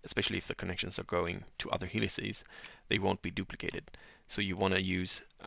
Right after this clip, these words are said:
our, uh, menu item here, duplicate helices, to make copies of your helices.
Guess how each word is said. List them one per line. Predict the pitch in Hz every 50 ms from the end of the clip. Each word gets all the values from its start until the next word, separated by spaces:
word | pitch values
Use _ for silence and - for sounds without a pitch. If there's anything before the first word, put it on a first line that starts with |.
| - - -
our, | - - 98 95 98 98 - - - - _ _ _ _ _ _ - -
uh, | 104 104 98 - - - - -
menu | 92 98 98 95 92 -
item | 90 90 - 90 95
here, | 98 98 95 95 -
duplicate | - 92 - - - - - 87 -
helices, | - - - - - - - - - - - - - - - - - - - - - - _ - - _ _ _ - - - - - - - - - - _ _ _ _ _ _ _ _ - - - - - _ _ _ - _ _ _ _ _ _ _ _ _ _ - _ _ _ _ _ _ _ _ - - - - - -
to | - 101
make | 95 95 - - - -
copies | - - - - - - - 95 - - - -
of | 123 - - -
your | 90 - -
helices. | - - - - 95 - - - 123 139 -